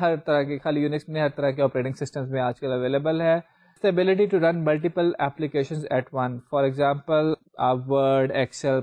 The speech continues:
PowerPoints یا گیمز وغیرہ simultaneously رن کر سکتے ہیں۔ Every process has a separate address space۔ It occupies a separate position in the memory۔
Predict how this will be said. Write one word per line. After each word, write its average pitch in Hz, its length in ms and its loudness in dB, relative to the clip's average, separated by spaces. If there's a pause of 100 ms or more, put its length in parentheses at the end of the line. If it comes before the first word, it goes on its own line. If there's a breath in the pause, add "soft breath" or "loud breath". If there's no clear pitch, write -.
(100)
PowerPoints 127 640 0 (100)
یا 156 180 2
گیمز 127 400 -4
وغیرہ 131 320 0 (220)
simultaneously 127 720 -2 (520)
رن 143 180 0
کر 147 100 2
سکتے 170 280 -2
ہیں۔ 190 120 2 (400 soft breath)
Every 190 200 2 (140)
process 185 280 0
has 180 100 4
a 180 320 0
separate 180 440 0
address 139 240 0
space۔ 160 420 0
It - 220 -2
occupies 135 320 -2
a 135 300 -2
separate 151 680 -2
position 127 380 -6
in 123 140 -6
the 123 180 -2
memory۔ 165 360 4